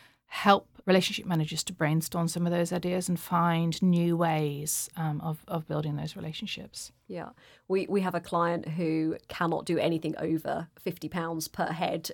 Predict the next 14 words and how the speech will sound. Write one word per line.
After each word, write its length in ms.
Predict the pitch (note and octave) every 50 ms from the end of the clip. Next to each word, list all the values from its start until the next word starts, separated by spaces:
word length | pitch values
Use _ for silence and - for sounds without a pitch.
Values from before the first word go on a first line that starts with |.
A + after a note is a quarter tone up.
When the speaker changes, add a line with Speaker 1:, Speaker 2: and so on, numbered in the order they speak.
| - E3+
Speaker 2:
<laughs> 160 | - A3+ -
with, 180 | F3+ F#3 D#3 D3+
with 180 | E3+ F3 -
each 220 | F3 F3 - - -
of 80 | D#3
their 140 | - D#3+ D#3
key 220 | - - F3+ E3 D#3
accounts. 540 | D3 - E3+ E3+ D#3+ E3 - - - - - - - - - _
And 160 | - D#3 D3+ -
compared 460 | F#3+ F#3 F3 F#3 F#3+ E3+ E3+ E3 -
to 160 | - F3 D#3+
some 160 | - - F3+
of 100 | E3+ D#3
the, 200 | - F3 F#3 -